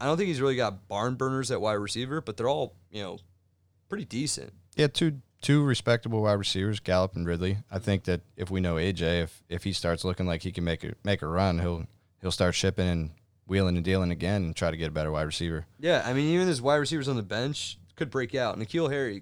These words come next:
Speaker 1: very well could break out. Uh, Mecole Hardman could break out. Deontay Johnson could break out. Preston Williams could break out. Bryan Edwards could break out. Like, these guys could all break out this season.
Speaker 2: Yeah.
Speaker 1: They're young.
Speaker 2: Yeah, I like Preston Williams if he can stay healthy.
Speaker 1: Right.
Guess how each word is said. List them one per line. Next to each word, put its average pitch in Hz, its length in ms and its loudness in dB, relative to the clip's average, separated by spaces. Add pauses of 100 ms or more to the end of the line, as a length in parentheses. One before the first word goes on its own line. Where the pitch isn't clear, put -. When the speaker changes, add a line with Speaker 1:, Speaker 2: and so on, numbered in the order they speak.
Speaker 1:
very 113 180 -4
well 120 140 0
could 101 140 -10
break 107 240 -4
out. 98 360 -2
Uh, 87 280 -4
Mecole 110 420 -4
Hardman 110 360 -4
could - 180 -16
break 104 260 -6
out. 101 320 -4 (340)
Deontay 120 340 0
Johnson 113 420 -2
could 95 160 -16
break 104 300 -2
out. 95 420 -2
Preston 117 400 -2
Williams 107 300 -4
could 98 160 -12
break 101 300 -4
out. 98 320 -4 (280)
Bryan 120 320 0
Edwards 107 400 -2
could 95 100 -16
break 107 300 -4
out. 101 300 -2
Like, - 160 -8 (100)
these 160 260 -8
guys 127 320 0
could 120 140 -6
all 135 300 2
break 127 340 -4
out 127 200 2
this 120 140 -2
season. - 400 -4 (220)
Speaker 2:
Yeah. 80 220 0 (120)
Speaker 1:
They're 110 100 -4
young. 113 400 0 (220)
Speaker 2:
Yeah, 98 180 4
I - 20 8
like 135 200 4
Preston 120 320 0
Williams 90 380 2
if 80 140 -6 (180)
he 85 120 -10
can 80 80 -4
stay 78 200 -2
healthy. 78 320 -4 (120)
Speaker 1:
Right. 120 240 -2